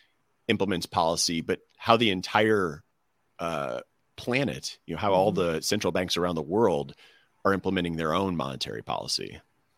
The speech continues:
Speaker 2: Yep. So let's just take this to a practical level and perhaps talk about some of the, you know, pros and cons of various inflation hedges. And, and one I'd love to chat about is, is I bonds. Um, I actually bought one recently. I think it was after reading Jason Zweig's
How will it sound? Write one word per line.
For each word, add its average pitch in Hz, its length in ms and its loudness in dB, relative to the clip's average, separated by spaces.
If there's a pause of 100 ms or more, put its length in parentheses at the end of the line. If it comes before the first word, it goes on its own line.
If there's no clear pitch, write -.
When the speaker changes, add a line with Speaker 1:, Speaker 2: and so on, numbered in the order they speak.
Speaker 2:
Yep. 170 240 -6 (480)
So 202 120 4
let's 208 220 6
just 196 160 -2
take 190 180 2
this - 120 0
to 165 140 2
a - 20 8
practical - 500 0
level 147 280 4
and 143 120 2
perhaps 151 280 0
talk 160 260 2
about - 260 2
some 147 180 -2
of - 200 -4
the, - 260 -2 (380)
you - 60 0
know, 135 100 0
pros 160 360 6
and 147 140 -2
cons 147 380 2
of 135 100 -4
various 143 460 4
inflation 156 500 0
hedges. 143 640 -2
And, 147 280 2
and 175 220 2
one 185 160 12
I'd 165 140 8
love 175 160 10
to 165 100 0
chat 151 240 0
about 139 300 6
is, 143 260 0
is 156 240 -2
I 156 220 8
bonds. - 480 0
Um, 156 240 -8
I 139 80 2
actually 156 240 0
bought 180 320 6
one 139 140 2
recently. 139 440 -4
I 143 60 -2
think 170 180 -4
it 170 140 -4
was 143 120 -8
after 143 320 0
reading 143 440 0 (340)
Jason 151 320 2
Zweig's 139 300 2